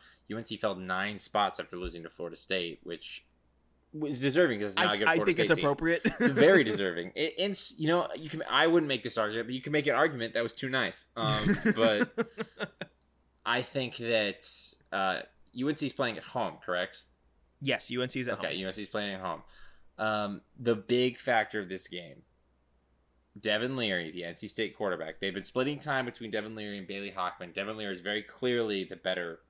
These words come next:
Speaker 2: Yes.
Speaker 1: player. Uh, Bailey Hockman is serviceable. But Devin Leary is injured, and he will not be playing in this game. So they're going to Bailey Hockman full time.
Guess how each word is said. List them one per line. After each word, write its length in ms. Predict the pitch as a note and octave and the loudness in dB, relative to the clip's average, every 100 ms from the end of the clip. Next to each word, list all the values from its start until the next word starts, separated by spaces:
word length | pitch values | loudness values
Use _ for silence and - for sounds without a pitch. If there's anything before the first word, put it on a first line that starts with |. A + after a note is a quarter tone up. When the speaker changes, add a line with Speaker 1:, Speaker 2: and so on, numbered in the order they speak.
| _ | _
Speaker 2:
Yes. 180 | A2 F#2+ | -12 -6
Speaker 1:
player. 420 | G#2+ F2+ D#2 C#2+ _ _ _ _ _ _ _ - | -4 -4 -6 -16 _ _ _ _ _ _ _ -4
Uh, 180 | G2 | -4
Bailey 240 | F#2 A2 A2 | -2 -2 0
Hockman 280 | G#2 G2+ G2+ | -2 -2 -6
is 60 | - | -4
serviceable. 760 | A#2 A2 G2 F2+ F2 D#2 - _ _ _ _ _ _ _ _ _ _ G2 | -2 -2 -4 -10 -10 -12 -14 _ _ _ _ _ _ _ _ _ _ -6
But 140 | G#2+ | -2
Devin 260 | A2 A#2 B2+ | -2 -2 -2
Leary 460 | A#2 A2 G#2+ - _ _ | -2 -4 -6 -10 _ _
is 120 | G#2+ G2 | -10 -8
injured, 340 | G2 D#2+ - _ | -8 -12 -16 _
and 80 | F2 | -16
he 60 | F2 | -12
will 100 | F2+ | -8
not 140 | E2+ | -10
be 80 | E2+ | -10
playing 240 | G#2 G2 | -6 -6
in 60 | F2 | -6
this 120 | D#2 | -12
game. 180 | D#2+ D2+ | -16 -16
So 120 | - | -10
they're 80 | E2+ | -6
going 240 | G2+ A2 | -4 -4
to 60 | A2 | -2
Bailey 240 | A2+ A2 | -2 -2
Hockman 340 | G2 F#2+ F#2 - | 0 -2 -4 -14
full 180 | E2+ | -14
time. 280 | E2 E2+ D2+ | -12 -14 -16